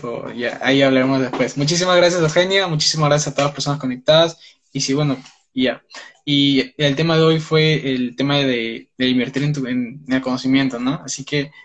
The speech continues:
muchísimas gracias por estar aquí y ya nos veremos en, en otro live, en otro directo.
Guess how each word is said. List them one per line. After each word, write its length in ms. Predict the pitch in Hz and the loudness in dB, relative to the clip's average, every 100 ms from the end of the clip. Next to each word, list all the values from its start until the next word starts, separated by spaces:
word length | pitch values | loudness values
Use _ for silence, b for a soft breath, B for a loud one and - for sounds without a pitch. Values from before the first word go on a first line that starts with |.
| B _ | B _
muchísimas 480 | 135 143 147 151 139 | -4 -2 0 0 0
gracias 220 | 139 143 | 0 -2
por 140 | 131 | -6
estar 180 | 127 127 | -6 -4
aquí 320 | 135 131 180 | -4 -2 -4
y 180 | 180 131 | 0 2
ya 100 | 135 | 2
nos 140 | 139 139 | 2 0
veremos 440 | 123 131 135 - - | 0 -2 -2 -6 -14
en, 240 | 127 113 _ | -20 -20 _
en 80 | 127 | -8
otro 220 | 123 123 | -6 -4
live, 300 | 123 135 143 | 0 0 0
en 100 | 127 | -4
otro 140 | 123 123 | -6 -4
directo. 420 | 120 117 - - | -4 -6 -8 -20